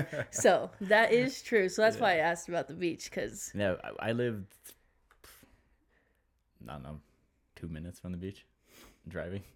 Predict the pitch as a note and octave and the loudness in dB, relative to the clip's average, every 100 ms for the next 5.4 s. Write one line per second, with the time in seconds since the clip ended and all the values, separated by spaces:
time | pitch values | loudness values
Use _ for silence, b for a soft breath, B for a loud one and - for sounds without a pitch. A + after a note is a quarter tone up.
0 | - _ - F#2 F2 F#2 G2 G2 G#2+ - | -20 _ -14 -8 -6 -6 -6 -8 -8 -12
1 | b b A#3 A#3 - G3 G3 A3+ F#3 E3+ | b b 4 4 4 0 0 -4 -4 -4
2 | E3+ G3+ G3 G3 G3+ - G#3 G#3 - G#3+ | -6 -4 -2 -2 -6 -6 -6 -6 -8 -6
3 | G3+ G#3 G#3 - - _ _ _ _ - | -6 -6 -8 -12 -18 _ _ _ _ -20
4 | - F#2 G2 F#2 D#2+ D2+ - - F#2 G2 | -10 -4 -2 -2 -4 -12 -20 -16 -6 -4
5 | G2 F#2 F2+ | -2 -2 -4